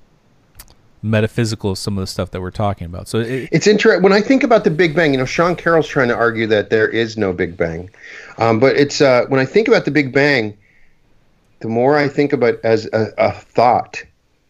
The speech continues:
Speaker 2: you know, the law of one is ab-, around this idea that the whole universe is around one. It's like one ex-, one thought exploded outward, and we see it. It looks like an explosion, but it's like what we're seeing is just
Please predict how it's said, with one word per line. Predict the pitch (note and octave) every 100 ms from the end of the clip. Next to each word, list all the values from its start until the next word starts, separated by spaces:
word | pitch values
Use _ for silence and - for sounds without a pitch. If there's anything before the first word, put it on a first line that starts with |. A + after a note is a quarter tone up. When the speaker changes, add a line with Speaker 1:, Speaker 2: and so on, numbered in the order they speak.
| _ _ _ _
Speaker 2:
you | A#2+
know, | A#2 A2+
the | G#2+
law | G#2+ A#2 D3
of | B2+
one | C3+ C3
is | A2
ab-, | G2 G#2+
around | A2 A#2
this | A2 -
idea | G#2+ A2
that | G2+
the | A2
whole | A2+
universe | A2 G#2+ G#2
is | A2
around | G#2 G#2+ G#2 G2+
one. | A2 - -
It's | C3+ D3
like | C3+ -
one | B2+ C#3+ E3+
ex-, | D#3+ - - - _
one | C3+ D3 F3 F#3+
thought | - F3 D#3+ A2
exploded | - - - C#3+ D3+ C#3
outward, | C3 C3+ C3+ G2 F2+ _ _ - _
and | A#2+
we | C#3
see | D3 - A3+
it. | B3
It | D3+ D3
looks | F#3 -
like | E3 D#3
an |
explosion, | C#3 - - C#3+ C#3 B2+
but | A#2+
it's | A#2 -
like | C#3+ B2+ - -
what | B2 C3+ D3+
we're | D#3
seeing | - D#3+ E3+ D#3
is | B2 G#2
just | - A2 -